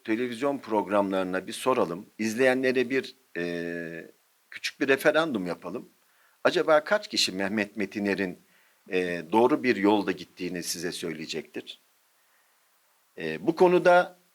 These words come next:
bağımsız Kürdistan için P K K silah kullanabilir diyen Mehmet Metiner, apo'yu öven Mehmet Metiner, daha çok farklı bölücü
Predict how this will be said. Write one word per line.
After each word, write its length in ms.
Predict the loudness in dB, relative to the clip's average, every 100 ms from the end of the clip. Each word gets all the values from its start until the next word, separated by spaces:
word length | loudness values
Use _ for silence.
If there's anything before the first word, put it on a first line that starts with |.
| -2
bağımsız 760 | 6 6 6 2 2 2 -2 -6
Kürdistan 560 | 4 4 4 2 2 2
için 440 | 2 2 2 -2 _ _
P 180 | 0 2
K 200 | 4 4
K 160 | 6 2
silah 400 | 2 4 4 4
kullanabilir 880 | 2 4 6 4 2 4 4 2 4
diyen 320 | 4 4 -4 _ _
Mehmet 340 | 0 2 0 0
Metiner, 540 | -2 0 -4 -4 -10 _ _ _ _ _ _ _ _ _ _
apo'yu 380 | 6 6 6 6
öven 480 | 8 6 6 2 -2 -2
Mehmet 400 | 0 2 0 0
Metiner, 640 | -2 0 0 0 -2 -16 _ _ _ _ _ _ _ 2
daha 240 | 6 6
çok 240 | 4 0 4
farklı 420 | 4 4 0 0
bölücü 680 | 2 2 4 4 4 0